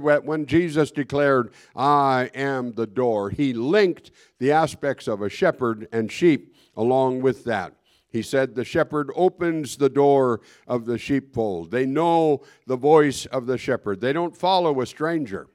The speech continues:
And I think that's good advice for us. We need to stay with the shepherd. We need to hear his voice. We need to be in tune with it because there are a lot of voices in this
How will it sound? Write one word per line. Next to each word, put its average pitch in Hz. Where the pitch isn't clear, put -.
And 92
I 107
think 127
that's 131
good 156
advice 139
for 131
us. -
We 117
need 147
to 131
stay 160
with 151
the 127
shepherd. 131
We 131
need 151
to 135
hear 147
his 127
voice. 127
We 123
need 147
to 143
be 147
in 135
tune 170
with 131
it 120
because 151
there 143
are 139
a 139
lot 190
of 226
voices 190
in 139
this 120